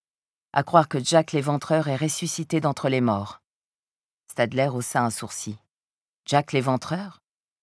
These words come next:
Constate par toi-même. » Il passa devant elle pour entrer dans le séjour.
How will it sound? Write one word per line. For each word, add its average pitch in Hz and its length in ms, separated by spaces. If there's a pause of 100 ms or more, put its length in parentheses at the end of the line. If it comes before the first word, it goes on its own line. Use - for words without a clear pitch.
(440)
Constate 160 480
par - 200
toi-même. » 110 500 (1400)
Il 135 140
passa 170 340
devant 139 360
elle 156 180
pour 135 200
entrer 127 260
dans 127 120
le 120 100
séjour. 117 600